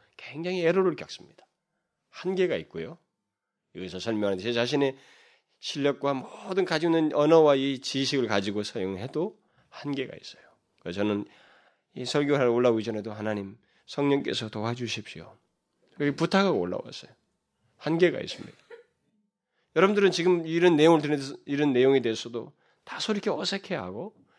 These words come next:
힘들어할 수도 있어요. 익숙치 않고 이런 진리를, 이런 교-, 뭔가 이렇게 교리적이단 말이죠. 성경 이런 진리들에 대해서 여러분들이 그렇게 가깝게 들질 않았기 때문에. 저 개인의 성장 과정 속에서 저는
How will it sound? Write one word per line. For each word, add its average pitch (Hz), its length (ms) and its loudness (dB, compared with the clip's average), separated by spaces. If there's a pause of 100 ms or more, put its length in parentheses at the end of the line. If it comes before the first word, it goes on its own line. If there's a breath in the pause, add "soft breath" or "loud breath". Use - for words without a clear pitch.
힘들어할 240 440 -2
수도 - 180 -8
있어요. - 420 -16 (340)
익숙치 233 440 -2
않고 - 380 -18 (460)
이런 156 440 4 (200 soft breath)
진리를, 139 560 2
이런 131 340 0
교-, 127 100 -8 (360 soft breath)
뭔가 143 280 2
이렇게 139 280 -2 (720 soft breath)
교리적이단 160 680 -2
말이죠. 160 440 -20 (220)
성경 156 340 -6
이런 151 360 0 (180)
진리들에 180 540 4
대해서 156 240 -2
여러분들이 175 400 -2 (260 loud breath)
그렇게 190 540 -2
가깝게 - 420 -2
들질 - 360 -4
않았기 104 320 -8
때문에. - 320 -14 (800)
저 180 180 -4
개인의 180 380 6
성장 175 380 6
과정 151 260 0
속에서 127 320 -10
저는 147 340 2